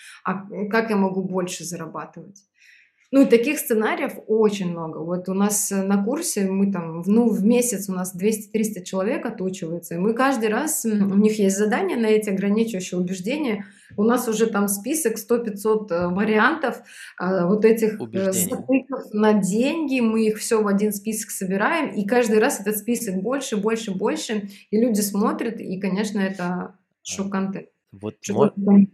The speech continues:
Speaker 2: раз в эту тему пошли, э, отлично, давай тогда сюда копнём. Вот можешь какой-то топ-пять назвать, э, вот этих ограничивающих убеждений?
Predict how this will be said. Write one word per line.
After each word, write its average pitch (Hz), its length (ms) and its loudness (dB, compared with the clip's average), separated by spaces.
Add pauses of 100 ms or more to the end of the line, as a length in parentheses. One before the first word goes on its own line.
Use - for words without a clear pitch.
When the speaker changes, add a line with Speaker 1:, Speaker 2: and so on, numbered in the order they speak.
Speaker 2:
раз 104 240 -2
в 117 40 0
эту 110 140 -2
тему 101 280 -2
пошли, 127 440 -4
э, 95 600 -8
отлично, 92 500 -12
давай 98 280 -6
тогда 87 240 -12
сюда - 260 -4
копнём. 120 440 -6 (440)
Вот 98 180 -8
можешь 147 220 -2
какой-то 104 280 -2
топ-пять 104 600 -4 (100)
назвать, 104 760 -6
э, 95 520 -6
вот 90 160 -12
этих - 320 -18
ограничивающих 101 840 -6
убеждений? 101 600 -6